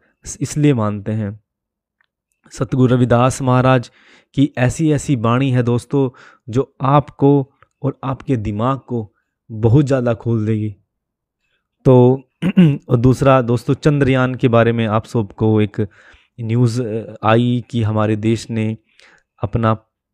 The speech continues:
तीसरा, मतलब थर्ड टाइम, अ, चांद पर, अ, जो स-,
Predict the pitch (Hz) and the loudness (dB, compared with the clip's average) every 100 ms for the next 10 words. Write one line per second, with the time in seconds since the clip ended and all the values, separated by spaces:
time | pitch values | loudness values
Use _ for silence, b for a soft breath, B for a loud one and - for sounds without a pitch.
0 | _ _ 135 123 - 127 120 113 - 123 | _ _ -4 -4 -2 0 0 -2 -4 -4
1 | 117 _ - 131 131 117 117 135 143 _ | -4 _ 2 2 2 0 -4 -4 -12 _
2 | _ _ _ _ - 117 113 113 - 143 | _ _ _ _ -2 0 2 0 -2 0
3 | 127 127 123 123 113 110 82 107 107 92 | 0 -2 0 0 0 -4 -4 -4 -4 -6
4 | 104 107 113 107 107 101 107 - | -8 -2 -2 0 0 0 -2 -4